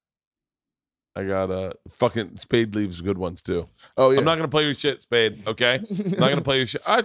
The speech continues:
Speaker 1: I tell you what, I will play it, and unless you come do the podcast,
Speaker 2: Well, he's
Speaker 1: the,
Speaker 2: like,
Speaker 1: no, he, he, he leaves, he leaves, like, funny
Speaker 2: yeah,
Speaker 1: ones.
Speaker 2: you
Speaker 1: Like,
Speaker 2: about to get the one, Bertha.
Speaker 1: "Hey,
Speaker 2: Um,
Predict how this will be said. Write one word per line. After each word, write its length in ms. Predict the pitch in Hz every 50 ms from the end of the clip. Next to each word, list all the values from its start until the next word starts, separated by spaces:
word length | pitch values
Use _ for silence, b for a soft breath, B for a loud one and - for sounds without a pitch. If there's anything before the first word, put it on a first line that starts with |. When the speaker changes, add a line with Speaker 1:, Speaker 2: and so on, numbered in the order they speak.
| - 247
Speaker 1:
I 100 | 254 247
tell 160 | - 247 254
you 80 | 277
what, 200 | 226 165 110 - - -
I 40 |
will 180 | 156 175 196 202
play 260 | 151 151 151 143 135
it, 120 | 131 - _ _ _ _ _ _ _ _ _
and 180 | - 131 135 135 - -
unless 400 | 135 131 120 127 135 131 120 117
you 60 | 110
come 160 | 135 139 131
do 100 | 127 131
the 80 | 117 104
podcast, 640 | 120 120 117 110 - - 87 71 - - - - - -
Speaker 2:
Well, 120 | - 107 113
he's 140 | 120 113 104
Speaker 1:
the, 80 | 110
Speaker 2:
like, 180 | 135 135 135 127
Speaker 1:
no, 180 | 139 135 123
he, 220 | 123 131 147 147 139 - -
he, 180 | 123 135 135 120
he 200 | 113 120 135 135
leaves, 300 | 135 131 123 110 98 - _
he 120 | - 123 135
leaves, 240 | 131 135 127 113 113
like, 160 | 113 98 - _ -
funny 180 | 113 110 113 113
Speaker 2:
yeah, 120 | 107 95
Speaker 1:
ones. 200 | 98 95 95 98
Speaker 2:
you 60 | 107 104
Speaker 1:
Like, 40 | 110
Speaker 2:
about 80 | 107 110
to 40 | 104
get 100 | 113 110
the 80 | 113 113
one, 200 | 113 113 113 110
Bertha. 1200 | 107 160 170 175 165 - _ - 147 147 143 139 135 135 131 127 127 127 127 123 123 123 123 120 107 B B B B B -
Speaker 1:
"Hey, 1000 | 120 127 127 127 127 123 120 117 110 107 101 95 92 80 78 78 80 85 82 -
Speaker 2:
Um, 60 | -